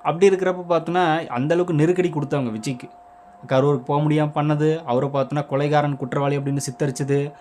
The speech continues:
அ, அவர் பார்த்தோன்னா கா-, பஸ்ஸை அப்படியே ம-, மக்கள் மேல ஏத்தி கொல்ற மாதிரி பார்த்தோன்னா, செந்தில் பாலாஜி இங்க இந்த பக்கம் ஒரு ஃபோட்டோ வச்சுட்டு பார்த்தோன்னா, பிரஸ் மீட் கொடுக்குறது, இப்படின்னு பல விஷயங்களை பார்த்தோன்னா, செட் பண்ணி விஜய் மேல அந்த அளவுக்கு பார்த்தோன்னா, அழுத்தம் கொடுத்தீங்க. அப்புறம் எப்படி பார்த்தோன்னா, அவர் இந்த அனைத்து கட்சி கூட்டத்துக்கு வருவார்?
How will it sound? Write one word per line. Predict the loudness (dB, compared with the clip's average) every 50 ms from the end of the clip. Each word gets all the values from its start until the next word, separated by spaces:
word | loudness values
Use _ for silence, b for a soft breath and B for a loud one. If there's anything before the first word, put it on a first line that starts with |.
| B B B B B B -6
அ, | -6 -4 -6 B B B
அவர் | 0 2 2 2 2 2
பார்த்தோன்னா | 0 0 0 -2 -4 -2
கா-, | -2 0 0 2 0 0 0 -2 -4 -8 -8 -4
பஸ்ஸை | -2 -2 0 2 2 2
அப்படியே | 2 2 0 0 0
ம-, | 0 0 0 0 0
மக்கள் | 0 -2 -2 -2 0 2
மேல | 2 2 2
ஏத்தி | 2 0 -2 -2
கொல்ற | -2 -2 -2 -2 0
மாதிரி | 0 0 0 0 0
பார்த்தோன்னா, | -2 -2 -2 -2 -4 -2
செந்தில் | -2 -2 -2 -2 -2
பாலாஜி | -2 -2 -2 0 -2 -2 -2 -2
இங்க | -2 0 -2 -2
இந்த | -2 -4
பக்கம் | -6 -6 -2 -2 -2
ஒரு | -2 -2
ஃபோட்டோ | -2 -2 0 0 0
வச்சுட்டு | 0 0 -4 -2 -2
பார்த்தோன்னா, | -2 -2 -2 -4 -4
பிரஸ் | -2 -4 -4 -4 -2
மீட் | -4 -4 -4 -4
கொடுக்குறது, | -4 -4 -2 -2 -2 -2 -2 -2 -2 -6 -10 B B B B B B B B B B B B -10
இப்படின்னு | -6 -2 0 0 0 0
பல | -2 0 0 2 2 2
விஷயங்களை | 0 0 0 -2 -2 -2 -2 0 0 -2
பார்த்தோன்னா, | -2 0 -2 -4
செட் | -2 -2 -4 -4 -2
பண்ணி | -4 -4 -4 -2
விஜய் | -2 -2 -2 -2
மேல | 0 0 -2 -2
அந்த | -2 -2 -2 0 0 0
அளவுக்கு | 0 0 0 -2 -2 -2 -2
பார்த்தோன்னா, | -2 -2 -2 -2
அழுத்தம் | 0 0 0 0 -2 -2 -4 -4
கொடுத்தீங்க. | -6 -8 -8 -6 -6 -6
அப்புறம் | -8 -8 -12 -18 -20 -8 -4 -2 -2
எப்படி | -2 0 -2 -2 0
பார்த்தோன்னா, | 2 0 0 0 0 0
அவர் | 0 0 0
இந்த | -2 -2
அனைத்து | -2 -2 -4 -4 -4
கட்சி | -6 -6 -6 -8
கூட்டத்துக்கு | -8 -8 -6 -6 -6
வருவார்? | -6 -4 -4 -6 -6 -8